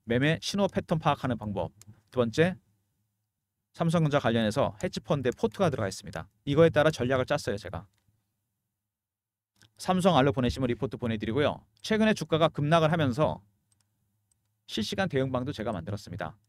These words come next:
삼 전 실시간 대응방인데요. 박 대표가 직접 진행하는 방입니다.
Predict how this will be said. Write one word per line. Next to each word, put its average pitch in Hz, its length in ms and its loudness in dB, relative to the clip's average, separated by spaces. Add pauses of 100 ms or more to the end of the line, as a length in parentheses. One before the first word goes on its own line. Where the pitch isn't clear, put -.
삼 208 240 0
전 196 180 2
실시간 175 360 -4
대응방인데요. 123 680 0 (420)
박 139 140 -4
대표가 170 460 2 (180)
직접 - 340 0
진행하는 131 380 0
방입니다. 92 500 -6